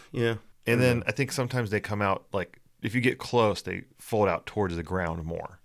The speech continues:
Speaker 1: Right. Mm.
Speaker 2: So really, you just,
Speaker 1: Yeah.
Speaker 2: you just gotta run away from it every time it appears.
Speaker 1: Gotcha.
Speaker 2: Turn around and punch it, punch it, shoot it in the face.
Speaker 1: Not too, not, yeah. Take it down. Take it down a notch.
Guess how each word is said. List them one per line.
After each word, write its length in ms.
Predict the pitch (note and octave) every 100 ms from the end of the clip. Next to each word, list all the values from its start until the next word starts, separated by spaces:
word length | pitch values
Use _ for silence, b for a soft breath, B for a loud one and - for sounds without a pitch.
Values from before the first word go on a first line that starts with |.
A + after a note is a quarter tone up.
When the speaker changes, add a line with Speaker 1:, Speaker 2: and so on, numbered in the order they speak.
| -
Speaker 1:
Right. 480 | - F#2 F#2 F2 - E2
Mm. 520 | F2+ F#2 F#2 E2+ E2 - -
Speaker 2:
So 120 | - A2+
really, 140 | A2
you 60 | D#3
just, 100 | D#3
Speaker 1:
Yeah. 80 | D3+
Speaker 2:
you 60 |
just 120 | A2
gotta 140 | B2 G#2
run 140 | G#2
away 220 | G2 G2+ G2
from 180 | G2
it 60 | F2
every 140 | E2+
time 160 | E2 F2+
it 80 | E2
appears. 640 | - - F#2+ D#2+ - - - - -
Speaker 1:
Gotcha. 520 | F#2 F2 E2 - D#2+ -
Speaker 2:
Turn 160 | - G2
around 220 | F#2 F2+
and 180 | E2 E2+ G#2+
punch 240 | - F2+ G2+
it, 120 | - - - -
punch 240 | G2 F#2+
it, 180 | B2 -
shoot 220 | - A2+
it 40 |
in 80 | G#2
the 60 | F#2
face. 440 | - - - - _ -
Speaker 1:
Not 160 | A#2+ -
too, 280 | A2 F#2+ F#2+ -
not, 160 | - - _ -
yeah. 220 | E2+ - - _ -
Take 140 | F#3+
it 80 | F#3+
down. 400 | G2 G#2 F#2+ C#2+
Take 180 | - D3+
it 60 |
down 180 | G#2 G#2
a 60 | F#2
notch. 460 | D#2+ - - -